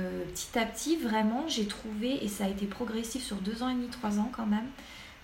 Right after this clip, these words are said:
qu'il y avait du mieux. C'est-à-dire que, ah bah tiens, j'ai pas fait de malaise depuis une semaine, c'est un exploit. Puis après, c'était passé d'une semaine à un mois, un mois à six mois,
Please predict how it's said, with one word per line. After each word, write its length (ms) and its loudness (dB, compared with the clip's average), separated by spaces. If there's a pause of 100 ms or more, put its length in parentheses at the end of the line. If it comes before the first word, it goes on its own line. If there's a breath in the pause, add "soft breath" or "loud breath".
(180)
qu'il 240 4
y 80 6
avait 200 6
du 180 0
mieux. 260 6 (260)
C'est-à-dire 540 -2
que, 140 -6 (1120 loud breath)
ah 60 -2
bah 160 2
tiens, 160 -2 (160)
j'ai 140 0
pas 140 0
fait 260 0
de 100 2
malaise 460 4
depuis 380 -4
une 140 2
semaine, 540 2
c'est 160 -4
un 160 2
exploit. 540 -2
Puis 100 -4
après, 260 -2
c'était 480 0
passé 380 2
d'une 200 6
semaine 480 2
à 200 4
un 120 6
mois, 440 4
un 140 6
mois 240 6
à 60 6
six 260 2
mois, 280 6